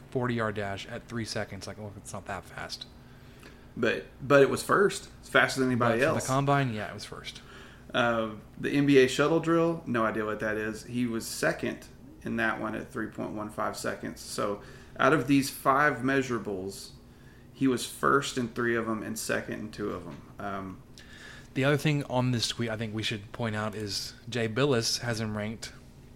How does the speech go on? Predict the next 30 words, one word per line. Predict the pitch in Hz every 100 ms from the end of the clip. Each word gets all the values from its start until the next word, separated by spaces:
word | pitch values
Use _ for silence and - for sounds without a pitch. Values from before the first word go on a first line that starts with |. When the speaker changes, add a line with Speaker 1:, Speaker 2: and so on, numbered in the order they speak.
| -
Speaker 1:
as | 117 104
the |
seventeenth | 104 127 127 120 - 135 131 -
best | 123 120 -
available. | 113 107 104 104 107
Now, | 110 107 -
he's | 120 120
not, | 123
like, | 101 101
a | 98
scout. | 95 - 110 101 90 92
He's | 107 98
more | 101 104 101
of |
a | 98 95 - - - - - - - -
analyst | 123 117 110 104 -
and | 104
sees | - 104
all | 101
these | 101 95
guys. | 104 101 95 - - - - - - - -
But | 131 110 104 - - - - - - -
seventeenth | - - 139 135 135 110
best | 123 -
available, | 120 117 110
he'd, | 110 127 123 135 107
like, | 113 104 -
if | 120 -
that's | 117 117 - - - - - - - - - - - - - - - -
true, | - - 180 175 98 98